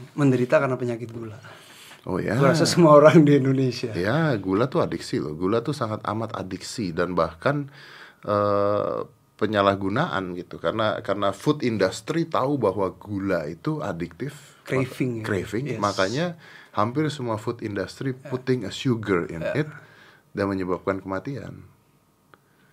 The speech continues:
Speaker 1: Makanya bisa jadi ganja ini memberikan solusi buat kita.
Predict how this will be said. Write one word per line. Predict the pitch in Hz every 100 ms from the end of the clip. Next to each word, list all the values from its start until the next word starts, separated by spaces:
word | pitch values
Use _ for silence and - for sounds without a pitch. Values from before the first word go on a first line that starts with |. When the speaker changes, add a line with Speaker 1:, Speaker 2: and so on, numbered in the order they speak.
| _ _
Speaker 1:
Makanya | - 110 131 156
bisa | 117 123
jadi | 120 147
ganja | 151 120 123 120
ini | 117 117 127 165 165 - - - - _ _
memberikan | 123 120 123 120
solusi | 117 127 185 - 214
buat | 170 151 147
kita. | 196 - 151